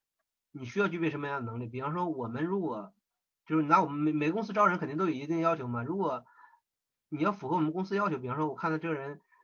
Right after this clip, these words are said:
比方说，他用，比方说工作时间比较短，而且学习能力比较强的话，我有可能也会要。但是说，如果说工作时间已经很长了，然后基本上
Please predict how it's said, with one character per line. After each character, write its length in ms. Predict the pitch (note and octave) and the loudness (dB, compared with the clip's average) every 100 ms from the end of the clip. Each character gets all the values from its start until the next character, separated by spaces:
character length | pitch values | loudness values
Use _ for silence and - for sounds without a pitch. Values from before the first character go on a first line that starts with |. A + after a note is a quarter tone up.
| _ | _
比 80 | B2 | -6
方 100 | B2 | -4
说， 300 | D3 D3 - _ _ _ | -2 -4 -6 _ _ _
他 160 | - E3+ | -6 -4
用， 160 | F3+ D#3 | -2 -4
比 220 | - C3 | -4 0
方 100 | D3 | 0
说 100 | E3 | 0
工 180 | F#3+ F#3+ | 0 0
作 100 | D#3+ | 0
时 80 | |
间 100 | F3+ | -2
比 60 | E3+ | -2
较 100 | D3+ | -2
短， 300 | D3 A2 - _ _ - | -2 -6 -12 _ _ -6
而 120 | D#3+ | -4
且 40 | |
学 140 | D#3 E3+ | 0 2
习 40 | |
能 140 | F3 | 2
力 80 | F3 | 0
比 80 | C3 | -2
较 80 | B2 | -4
强 240 | A#2+ B2 | -2 -2
的 60 | D3+ | 0
话， 260 | B2+ G2 _ _ - | -2 -4 _ _ -6
我 140 | D#3+ | 0
有 100 | G3+ | 0
可 80 | E3 | 0
能 100 | C#3+ | -2
也 80 | C3+ | -4
会 160 | C3+ | -4
要。 280 | C3+ B2 - _ _ _ - | -4 -4 -6 _ _ _ -6
但 160 | G3 | -2
是 100 | G#3+ | 2
说， 200 | G3 G#3 | 4 4
如 180 | G3 G3+ | 4 0
果 120 | F#3 | 0
说 180 | D3 E3+ | 2 0
工 220 | D#3+ G3 | 0 -2
作 100 | G#3 | 0
时 140 | - E3+ | 0 0
间 140 | G3+ | 0
已 40 | D3 | 0
经 140 | E3 | -2
很 160 | C3+ A2+ | -2 -2
长 260 | A2 B2 | -2 2
了， 220 | D3 - _ _ _ _ _ _ _ _ _ _ | 2 0 _ _ _ _ _ _ _ _ _ _
然 140 | - C#3 | -4 2
后 220 | D3+ C3 B2 - | 4 2 -4 -8
基 140 | G3+ | -2
本 120 | F3 | 0
上 360 | C3 C3 C3 | 0 0 0